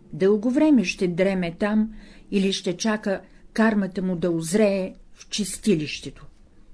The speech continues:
Пък няма нужда да чакате с години да ви пържат в чистилището. Тук, в школата, за половин година можеш да минеш чистилището, а там това може да ти отнеме четири-пет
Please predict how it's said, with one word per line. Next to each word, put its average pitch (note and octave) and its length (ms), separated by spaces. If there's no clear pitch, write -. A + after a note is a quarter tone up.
Пък F#3+ 200
няма G3 280
нужда G#3 480
да G3 140
чакате G#3+ 460
с F3+ 160
години A#3 400
да A3+ 120
ви F3 160
пържат F#3+ 580
в - 120
чистилището. D#3+ 960
Тук, - 320
в - 80
школата, G#3 680
за G3+ 220
половин G3+ 440
година B3 380
можеш G#3+ 420
да F#3+ 120
минеш G3 380
чистилището, F3 1000
а G3 140
там A#3 340
това A3 240
може A3+ 320
да A3 140
ти G3+ 120
отнеме G3+ 460
четири-пет A3 1080